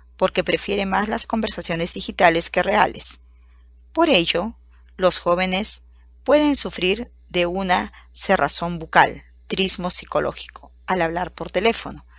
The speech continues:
B B C Mundo, dos mil catorce, julio tres. Esta es la referencia breve. Conclusiones.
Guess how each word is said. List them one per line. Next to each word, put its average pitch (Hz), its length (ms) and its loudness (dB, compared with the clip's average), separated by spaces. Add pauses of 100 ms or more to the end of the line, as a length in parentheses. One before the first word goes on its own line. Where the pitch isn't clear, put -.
(360)
B 226 160 4
B 277 100 2
C - 180 0
Mundo, 233 440 -2
dos 240 220 -4
mil 170 120 -8
catorce, 170 560 -2
julio 175 540 -4
tres. - 360 -8 (600)
Esta - 480 -4
es - 160 -4
la 175 100 -2
referencia 165 800 -4
breve. - 400 -12 (1500)
Conclusiones. 240 920 0